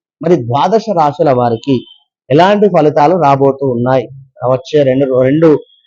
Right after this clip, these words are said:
నెలలలో కూడా ఎలాంటి ఫలితాలు ఉండబోతున్నాయి? మన కుజుడు అంటేనే ఎంతో కూడా, ఆ, అగ్రెసివ్, అంటే అగ్నితత్వానికి సంబంధించినటువంటి యొక్క కుజుడు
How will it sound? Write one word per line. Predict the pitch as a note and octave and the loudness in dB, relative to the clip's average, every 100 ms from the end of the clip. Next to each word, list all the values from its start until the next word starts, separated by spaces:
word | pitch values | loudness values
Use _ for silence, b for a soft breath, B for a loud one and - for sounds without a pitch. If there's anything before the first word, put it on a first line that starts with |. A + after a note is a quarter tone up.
| _ B2+ | _ 0
నెలలలో | D3+ E3+ E3+ D#3 D3 | 4 4 4 4 2
కూడా | C3 B2+ C#3+ A#3+ _ _ _ _ - | 0 -4 -4 -10 _ _ _ _ 0
ఎలాంటి | C#3+ G3+ G#3+ | 2 4 2
ఫలితాలు | F#3+ D#3 D3+ D#3 | 4 2 4 2
ఉండబోతున్నాయి? | C#3+ C#3+ C#3+ C#3 C3+ C3 C3 - | 2 2 0 0 -4 -2 -2 -2
మన | C#3 | -4
కుజుడు | C#3 D3 E3+ F3+ | -4 -2 0 0
అంటేనే | D#3+ E3+ E3+ F#3 D3 D3+ | 0 2 2 2 0 0
ఎంతో | D3 D3 F3+ | -4 -2 -4
కూడా, | D3 D#3+ E3+ C#3 C3 - B B B B B B _ B2+ | 0 2 2 2 -2 -6 B B B B B B _ -4
ఆ, | C3 B2 B2 A#2+ A#2+ A#2 A2 - _ _ _ _ _ _ - | 0 0 -2 -4 -4 -6 -10 -14 _ _ _ _ _ _ -10
అగ్రెసివ్, | D3+ D3 A3+ F#3+ D3+ A2+ | -4 2 4 4 0 0
అంటే | D#3 F#3+ D3 D#3 C#3+ - - C#3 | 0 2 4 2 -4 -12 -10 -8
అగ్నితత్వానికి | C3 F3+ A3+ A3 - G3+ F#3+ F#3+ | -4 -2 0 0 0 0 0 0
సంబంధించినటువంటి | E3+ D#3 D#3 D3 C#3 C#3+ C3+ C#3 C#3+ C#3 | 0 0 2 0 0 -2 -2 -2 -2 0
యొక్క | C#3 C3+ C3 A#2 _ _ _ _ _ _ _ _ - | 0 0 -4 -4 _ _ _ _ _ _ _ _ -4
కుజుడు | D3+ D#3+ G3+ C4+ | 0 2 2 0